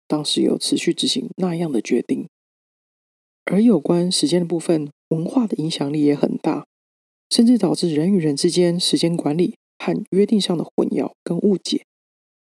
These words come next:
在时间与文化差异这部分的细节和演化，我也建议各位听众、各位读者可以找一本经典的书来看看，叫做《时间地图》。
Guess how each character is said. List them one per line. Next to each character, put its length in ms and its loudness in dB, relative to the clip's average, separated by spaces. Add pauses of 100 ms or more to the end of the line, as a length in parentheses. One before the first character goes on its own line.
(300)
在 100 4
时 160 0
间 220 2
与 60 2
文 180 0
化 180 -2
差 220 -2
异 80 2
这 100 -4
部 140 0
分 160 0
的 100 0
细 220 -2
节 180 0
和 160 2
演 160 0
化， 300 -2 (400)
我 100 4
也 140 4
建 260 2
议 120 4
各 180 2
位 140 4
听 260 -2
众、 240 2 (140)
各 100 2
位 80 4
读 160 -2
者 220 0 (320)
可 100 -8
以 40 -4
找 200 -2
一 40 4
本 300 0
经 160 -2
典 120 2
的 60 -2
书 160 0
来 100 0
看 220 -6
看， 260 -4
叫 140 -4
做 240 2
《时 320 -2
间 320 0
地 160 0
图》。 240 -4